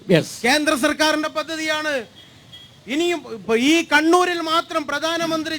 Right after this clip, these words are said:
Speaker 2: ജനൌഷധി ഔട്ട്ലെറ്റുകളുടെ എണ്ണം ഇരുപത്തിയാറാണ്. പാവപ്പെട്ട ആളുകൾക്ക്, നമുക്കറിയാം, സാംക്രമിക രോഗങ്ങൾ വളർന്നു വരുന്ന കാലഘട്ടമാണിത്. ഈ സമയത്ത് ഒരു ഷുഗറിന്റെ ഗുളിക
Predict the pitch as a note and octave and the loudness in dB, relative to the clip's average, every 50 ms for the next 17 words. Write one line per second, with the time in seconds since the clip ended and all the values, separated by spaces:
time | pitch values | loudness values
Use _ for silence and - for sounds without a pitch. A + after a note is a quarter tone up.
0 | B3+ D4+ D4+ D#4 E4 E4 E4 - D#4+ E4 D#4 D4+ D#4 D4+ - - - - - G#3+ | -4 -4 -2 -2 -2 -4 -4 -6 -8 -10 -8 -8 -10 -10 -12 -14 -20 -16 -6 -2
1 | B3 D4+ E4 D4 D#4 E4+ E4 C4 D#4+ D#4+ D#4 D#4 D#4 D4+ D#4 D4+ D4 D4 D4+ D4+ | 0 0 0 0 -2 -4 -4 -4 -6 -6 -6 -6 -4 -2 0 0 2 2 2 2
2 | D4 C#4+ C#4 D4 D4+ D#4+ D#4 D#4 D#4 - D#4 D4+ C#4+ C#4+ C#4+ C#4 C4+ C4+ C4 B3+ | 2 2 2 2 2 2 2 2 0 0 0 2 2 4 4 4 4 2 2 0
3 | G#3 - - A3 A#3 C4 C#4+ C#4+ C#4+ C#4+ C#4 - D4 C#4+ C4 C4 C4 C#4+ D4 D4+ | -4 -4 0 2 2 2 2 2 0 -2 -2 0 0 0 2 2 2 2 2 2
4 | C#4+ D4 D4 D4 - D4 D4 C#4 B3 - - - - - - A3+ C4 D4+ C#4 C#4 | 0 -2 -2 0 2 4 4 4 4 0 -4 -14 -14 -6 -2 0 0 0 0 0
5 | D4 D4 D4+ D4+ D4 D4 B3 A#3 C#4 D4 D#4 D#4+ D4+ D4 D#4 D4 D4+ D4+ D4+ D4 | 0 0 2 2 2 0 2 2 2 2 2 0 0 0 0 2 2 2 2 6
6 | D4+ D4+ D#4 D#4 D#4+ D#4 D#4 D4+ D4+ D4 A3+ - - - - - G#3+ B3 D4+ E4 | 6 6 6 6 2 2 2 2 2 0 0 -2 -6 -18 -4 2 4 4 4 4
7 | E4+ E4 E4+ E4+ E4 D#4+ E4 D#4+ D#4 D#4 D4+ D4+ D4+ D4+ D4+ C#4+ D4 - D4 D4 | 4 4 4 4 4 2 2 2 2 2 2 2 2 2 2 0 0 0 0 2
8 | D4 C#4+ C#4+ C#4+ C#4+ C#4+ C#4 C4+ C4 A#3 G3 - - - - - G3 A#3 C#4+ D4 | 2 2 2 2 2 2 2 2 2 2 0 -4 -12 -20 -10 -4 -2 0 2 2
9 | - D4 D4 D4+ D#4 D4+ D4+ D4+ D4+ D#4 D4+ D4+ C#4+ A#3 - - - - A3 B3 | 2 2 2 2 2 0 0 0 2 4 4 4 4 2 -2 -8 -4 2 2 2
10 | C#4+ D4+ - - D4 C#4+ D#4+ D#4+ E4 E4 D#4 D#4 D#4 D#4 D#4 C#4+ - - - - | 2 2 0 -2 2 4 4 4 4 4 4 4 6 6 6 4 2 -2 -8 -2
11 | - A#3+ D4 E4 D#4+ | 2 4 4 6 6